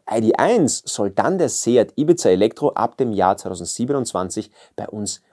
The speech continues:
oder könnte er, erhältlich sein, wenn sich der V-W-Konzern hier einigt. Und der Seat wird dann höchstwahrscheinlich auch noch günstiger werden als der V W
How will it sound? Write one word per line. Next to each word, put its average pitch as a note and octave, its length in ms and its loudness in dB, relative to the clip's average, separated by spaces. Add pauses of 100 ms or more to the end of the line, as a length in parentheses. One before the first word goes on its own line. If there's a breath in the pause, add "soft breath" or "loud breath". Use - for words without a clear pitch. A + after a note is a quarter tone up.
oder - 200 -10
könnte A3 360 4
er, G2+ 300 4 (200)
erhältlich D#3 640 2
sein, C3 280 2 (240 soft breath)
wenn G#2+ 440 0 (280)
sich - 400 -6 (160)
der F#2+ 80 -12
V-W-Konzern F2 580 -10
hier G2 160 -8
einigt. D#3 360 2 (280 loud breath)
Und D#3 460 6 (440)
der C#3+ 140 2
Seat F3+ 560 4
wird F#3 280 4
dann C#3+ 420 4
höchstwahrscheinlich B2+ 840 0
auch G2 180 0
noch A2+ 220 -8
günstiger G#2 560 -2
werden F2 380 -4
als F2+ 160 -10
der F2+ 120 -8
V E2+ 240 -10
W - 80 -6